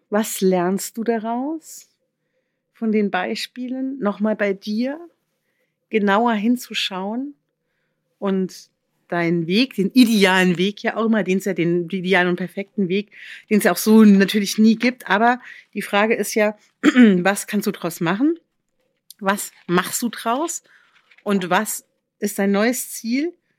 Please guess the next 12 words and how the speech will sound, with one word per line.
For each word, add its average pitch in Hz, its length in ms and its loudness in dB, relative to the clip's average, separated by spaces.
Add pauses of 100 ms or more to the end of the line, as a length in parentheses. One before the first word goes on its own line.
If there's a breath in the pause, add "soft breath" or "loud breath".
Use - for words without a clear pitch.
(680)
ähm, 214 600 -4 (1300)
da 185 120 -4
reinzugehen 208 720 -8 (840)
und 214 440 -6 (280)
deinen 233 760 -2 (260)
Azubi-Recruiting 214 1120 -6
ein 202 160 -4
Stück - 440 -10
weit 185 420 -8 (720)
besser 151 300 -8
zu - 200 -12
machen? - 60 -20